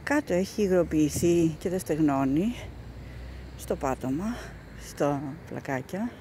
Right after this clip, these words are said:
στις πλάκες. Τα παιχνίδια κλειστά, όλα. Για πάμε να δούμε και μια άλλη μορφή νερού.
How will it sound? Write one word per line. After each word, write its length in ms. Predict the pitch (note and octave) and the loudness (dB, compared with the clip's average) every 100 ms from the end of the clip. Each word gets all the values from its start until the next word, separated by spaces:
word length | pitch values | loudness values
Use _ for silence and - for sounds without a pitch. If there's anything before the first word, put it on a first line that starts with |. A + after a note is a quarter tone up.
| - | -18
στις 140 | - - | -16 -12
πλάκες. 640 | - A#2+ - A3 A#3+ - - - - - - - - - - | -8 -6 -2 -2 -2 -10 -14 -14 -14 -14 -14 -14 -14 -14 -6
Τα 140 | - F#4 | -2 0
παιχνίδια 420 | B3+ F#3+ F#3 F3 | 0 2 2 0
κλειστά, 500 | D#3 C#3+ - D3 F3 - | -2 -4 0 0 0 0
όλα. 420 | F3+ C#3+ E3+ B3 - - - - - - - - - - - - - - | 2 4 2 -2 -6 -12 -10 -10 -10 -12 -12 -12 -10 -8 -6 -8 -6 2
Για 140 | D#4+ | 2
πάμε 300 | - E3+ D#3 | 4 4 6
να 140 | D3+ | 4
δούμε 240 | C#3+ F#3+ A3+ C4+ - - | 4 4 4 2 0 -4
και 100 | - | 2
μια 240 | C4+ G3+ F3 | 2 4 4
άλλη 180 | F#3 G#3+ | 4 4
μορφή 480 | F#3+ E3+ - D#3+ F3+ - - - - | 2 -2 0 0 0 -4 -12 -12 0
νερού. 420 | D4 C#4 D#3+ C3+ | 4 4 4 2